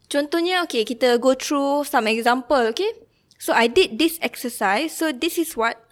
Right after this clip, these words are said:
I come up with. Okey, nombor satu tadi adalah orang kena kenal kita. So, uh, I list down apa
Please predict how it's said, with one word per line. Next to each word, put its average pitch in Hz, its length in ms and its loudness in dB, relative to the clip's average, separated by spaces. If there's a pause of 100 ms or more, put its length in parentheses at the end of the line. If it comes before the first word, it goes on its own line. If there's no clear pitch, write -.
I 220 160 0
come 226 240 -6
up - 160 -8
with. 302 240 -6 (480)
Okey, 220 160 2
nombor 240 240 -2
satu 277 160 -4
tadi 311 320 0
adalah 262 480 0
orang 285 320 0
kena 254 320 -2
kenal 240 320 -2
kita. 226 560 -2 (580)
So, 403 560 -4
uh, 269 240 -2
I 311 140 -2
list 339 180 -4
down 254 220 0
apa 269 180 -8